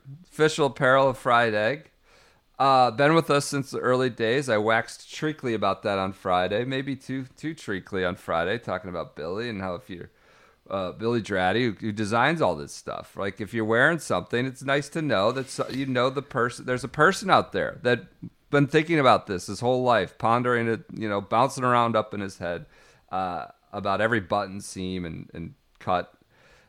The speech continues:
So I think that's nice. And you know what? I was in it all weekend.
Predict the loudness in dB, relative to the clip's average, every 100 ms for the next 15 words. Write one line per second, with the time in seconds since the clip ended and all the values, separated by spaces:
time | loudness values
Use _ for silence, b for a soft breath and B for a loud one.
0 | -8 -2 0 0 -2 -4 -4 -4 -4 -2
1 | -4 -8 0 0 0 -6 _ -2 2 4
2 | 4 2 6 8 8 8 4 8 8 10
3 | 8 2 -2 -4 -4